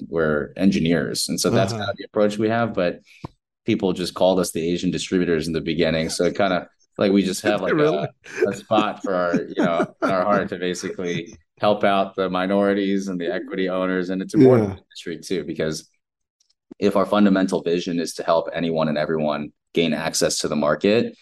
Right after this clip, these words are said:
Speaker 2: Right.
Speaker 1: ones that are disproportionately affected that never get picked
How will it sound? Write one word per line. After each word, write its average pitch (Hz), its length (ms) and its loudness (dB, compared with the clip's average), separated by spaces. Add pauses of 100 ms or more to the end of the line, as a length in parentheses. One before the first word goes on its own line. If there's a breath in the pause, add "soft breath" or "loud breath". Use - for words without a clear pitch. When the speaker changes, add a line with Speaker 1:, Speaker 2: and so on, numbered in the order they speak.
(120)
Speaker 2:
Right. 95 260 0
Speaker 1:
ones - 300 -10
that 92 100 2
are 85 40 2
disproportionately 90 760 0
affected 92 480 -4
that 80 120 -2
never 95 280 2
get 87 220 0
picked - 360 -4